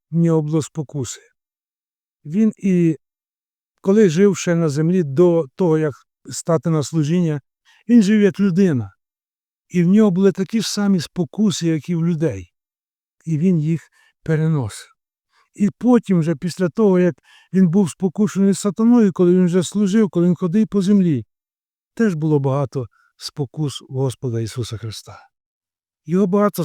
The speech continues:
ми знаємо, що й питали йому, чи податок треба платити кесареві, підходили, підсилали фарисеї,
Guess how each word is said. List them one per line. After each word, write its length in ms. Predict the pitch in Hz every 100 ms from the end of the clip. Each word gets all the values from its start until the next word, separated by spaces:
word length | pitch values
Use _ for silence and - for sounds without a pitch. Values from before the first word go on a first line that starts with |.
| -
ми 140 | 180
знаємо, 420 | 170 160 170 156 143
що 140 | 156
й 40 |
питали 520 | 139 147 - 170 151 147
йому, 180 | 147 - - -
чи 200 | - 160
податок 580 | - 147 139 185 151 160
треба 220 | - 156 151
платити 500 | 160 151 160 135 147
кесареві, 540 | 160 156 - 151 147
підходили, 600 | - 143 - 185 160 160
підсилали 640 | - 160 - 190 185 175
фарисеї, 720 | 156 180 175 156 180 170 170